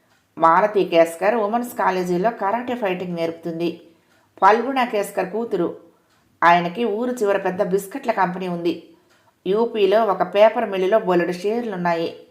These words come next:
నేను మాలతీ కేస్కర్ కలిసి రోజు మార్నింగ్ వాక్‌కి వెళ్తూ ఉంటాము. మా ఆవిడ పర్మిషన్ ఇచ్చిందిలే. "అవును, మీ అబ్బాయికి ఇంటర్మీడియట్లో సీటు దొరికిందా?" అన్నాడు.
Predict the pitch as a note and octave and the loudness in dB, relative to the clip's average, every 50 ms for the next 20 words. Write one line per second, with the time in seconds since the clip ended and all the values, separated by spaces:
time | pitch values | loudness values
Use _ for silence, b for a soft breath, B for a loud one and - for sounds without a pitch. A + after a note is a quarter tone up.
0 | _ _ _ _ _ _ _ _ _ - E3 F3 F3+ F#3+ A3 A3+ A#3+ B3+ B3+ A#3+ | _ _ _ _ _ _ _ _ _ -8 -6 -4 -2 -2 -2 -2 -2 -2 0 2
1 | G#3 F#3 F#3 G3 G3 - F#3 F#3 F#3+ F#3 F3+ F3+ - F3+ F3 F3 F3+ F3 F3+ F3+ | 4 4 4 2 -2 -4 -6 -4 -4 -4 -4 -4 -4 -4 -2 0 0 0 0 0
2 | F3+ B3 G3+ F#3+ G3+ G#3+ A3+ A3 F#3 F3+ F3+ F#3 G#3+ A#3 B3+ A#3+ G#3+ G3 F3+ E3+ | -2 -2 -2 -2 -2 -2 -2 -2 0 2 0 2 0 -2 -6 -6 -2 0 0 0
3 | - E3+ F3 F3+ F3 E3+ E3 - F#3 F3+ F3 E3 E3+ E3+ E3 E3 E3 - - b | 0 -2 -4 -2 0 0 0 -2 -4 -6 -6 -4 -4 -2 -2 -2 -4 -6 -10 b
4 | b b b b b b b b b _ - E3 E3+ E3+ E3 F#3+ A3 A#3+ B3 - | b b b b b b b b b _ 2 4 6 6 6 6 4 0 0 2
5 | A3+ G#3 A3 B3 C4 - - A3+ G#3 G#3 - G#3+ F#3+ F#3+ F3+ F3+ F#3+ F#3 E3+ D#3+ | 2 2 2 0 -6 -8 -8 -8 -8 -6 -8 -8 -6 -4 -2 0 0 0 -2 -4
6 | - - - _ _ _ _ _ _ _ _ _ _ _ _ _ D#3 E3 F#3 G3+ | -6 -12 -18 _ _ _ _ _ _ _ _ _ _ _ _ _ 4 6 6 4
7 | G3+ A3 A#3+ C4 B3+ A3+ G#3 F#3+ F3+ F3 F3+ F3+ A#3+ B3+ B3+ B3 A#3 A3 G#3+ A#3+ | 2 -2 -2 -2 -4 -4 0 2 4 4 4 2 0 -2 -2 -2 -2 -4 -4 -4
8 | B3+ B3+ B3+ A#3+ A3 G#3+ G3+ - G#3+ F#3+ F3+ A#3+ A#3+ B3+ C#4+ B3+ A3 F#3+ F#3 G3 | -6 -6 -4 -4 -2 -2 -2 -2 -2 -2 -2 -4 -8 -8 -6 -4 -4 -4 -4 -4
9 | F#3+ F#3+ G#3 A#3 D4 G#4 G#4+ - - - _ _ _ - E3+ E3 E3 E3 D#3+ D#3 | -4 -2 -2 -2 -2 -4 -8 -10 -18 -20 _ _ _ -8 -6 -4 -4 -4 -2 -2
10 | D#3+ D#3+ - | -2 -4 -4